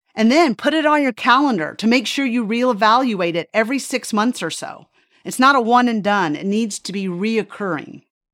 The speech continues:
Another thing that keeps us busy with the wrong kind of busy that I see happening comes from keeping up with the Joneses. And I don't necessarily mean financially. That's not what I'm talking about. I think we can often get caught up in what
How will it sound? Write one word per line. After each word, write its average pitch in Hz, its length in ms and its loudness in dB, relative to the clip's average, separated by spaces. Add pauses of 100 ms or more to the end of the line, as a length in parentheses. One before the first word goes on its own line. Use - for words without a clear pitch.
Another 247 340 4
thing 208 300 -4
that 190 120 -10
keeps 233 320 -10
us 160 160 -6
busy 196 400 -2
with 185 220 -6
the 170 100 -6
wrong 185 300 0
kind 175 260 -4
of 160 80 -6
busy 165 340 -4
that 165 120 -4
I 175 160 2
see 190 260 -8
happening 175 540 -4
comes 190 380 -6
from 170 400 -4 (400)
keeping 294 360 2
up 220 180 0
with 202 100 -8
the 180 80 -8
Joneses. 156 600 -4
And 190 140 0
I 247 80 6
don't 302 160 2
necessarily 214 640 -2
mean 180 220 0
financially. 165 720 -2
That's 180 260 -4
not 190 160 -4
what 180 100 -10
I'm 165 120 -6
talking 151 340 -8
about. 139 260 -10 (480)
I 247 220 4
think 320 260 2
we 330 80 0
can 285 180 -4
often 226 440 -2
get 196 180 -4
caught - 380 -2
up 190 240 -4
in 196 120 -6
what 190 140 -4